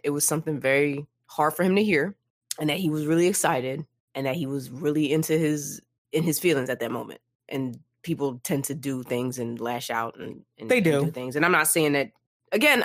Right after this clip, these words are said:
Speaker 1: like I'm saying, I'm not saying he punched her in the face. He didn't. He gripped her up very hard, which was not good in my opinion or your opinion. Um, I just feel like him getting real pissy because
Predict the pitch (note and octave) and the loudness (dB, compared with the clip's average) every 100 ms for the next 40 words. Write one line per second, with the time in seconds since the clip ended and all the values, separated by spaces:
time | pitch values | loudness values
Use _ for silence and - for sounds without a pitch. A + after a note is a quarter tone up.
0 | - F#3+ F#3+ G3 G3 E3+ F#3 F#3+ - F#3+ | 0 0 2 4 4 4 4 4 4 2
1 | E3+ E3 F3+ E3 D3 C3+ D3 B2+ D3 C#3 | 2 -2 -2 -2 -2 -2 -2 0 0 0
2 | C3 D3+ D#3 F3 E3 D#3 - _ - D3+ | -2 -2 0 2 4 4 0 _ -6 2
3 | F#3+ E3+ F3+ F3 D#3 D#3 F3+ E3 B2 _ | 4 4 4 2 2 -2 -4 -10 -12 _
4 | - E3+ F#3+ A#3+ D#4 B3 - - A3+ G#3+ | 0 4 4 4 2 2 -4 -2 2 4
5 | A3 G#3 G3 G3 E3 G#3+ C4 G3 F#3 D3+ | 4 4 4 4 4 4 4 2 0 -4
6 | C#3+ C3+ D3+ _ _ _ _ _ _ _ | -4 -6 -10 _ _ _ _ _ _ _
7 | E3+ E3 D#3 D3+ D3 C#3+ - _ _ _ | 4 6 6 6 4 0 -6 _ _ _
8 | _ - F#3 E3+ E3+ E3+ E3 D3+ D3 C#3+ | _ 2 2 2 0 2 2 4 2 0
9 | - - _ _ - D3 F#3+ F#3+ D#3+ E3+ | -2 -20 _ _ -16 0 2 4 4 2
10 | D3+ D3 C#3+ D3 B2 D3 - C#3 C3 A#2+ | 4 2 2 0 0 -2 -2 -4 -6 -4
11 | C3+ C3 B2 - | -4 -4 -6 -8